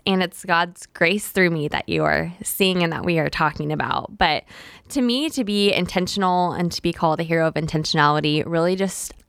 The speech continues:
it shows our call from God to love him and to love people. And so two scriptures come to mind when we talk about intentionality and community building. And that would be the call in Matthew twenty-two,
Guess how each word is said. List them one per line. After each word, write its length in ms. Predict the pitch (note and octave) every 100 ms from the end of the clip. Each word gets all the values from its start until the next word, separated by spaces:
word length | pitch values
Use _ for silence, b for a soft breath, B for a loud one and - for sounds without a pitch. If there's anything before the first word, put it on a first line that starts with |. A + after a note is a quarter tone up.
| -
it 140 | F#3+ -
shows 600 | - F3+ F3+ G#3 A3+ - E3+
our 160 | E3+
call 580 | - - D3 C#3+ E3+ C#4 -
from 180 | F#3+ F3+
God 420 | D3+ C#3+ E3+ F#3 -
to 100 | F#3+
love 300 | E3 D#3 E3+
him 240 | E3+ D#3
and 160 | C3+ D#3
to 100 | C3+
love 260 | C3 - -
people. 480 | - - - - B B B B B
And 140 | F#3+ F#3
so 140 | F#3+
two 200 | - G#3+
scriptures 600 | - F#3+ F3 - F3 E3+
come 240 | - E3+ E3
to 60 |
mind 520 | D#3+ C#3+ C#3+ D3 E3 -
when 260 | F3 F3+ E3+
we 100 | D#3+
talk 360 | - E3 D#3 -
about 300 | D3 D3 D#3
intentionality 760 | - D#3+ - D3 C#3 C#3 B2+
and 140 | D#3 D3+
community 420 | - D3+ D3+ D3
building. 480 | B2+ A#2+ C#2+ C2 E3+ B B B B
And 120 | F#3 F3
that 160 | F3+ A3
would 100 | F#3+
be 180 | F3+
the 140 | E3+ F3
call 540 | - G3 G3+ D#3+ F3+
in 200 | G3 F3
Matthew 460 | E3 D#3+ - F3 E3
twenty-two, 920 | - E3+ E3+ G3 - D3+ D3 D#3+ G3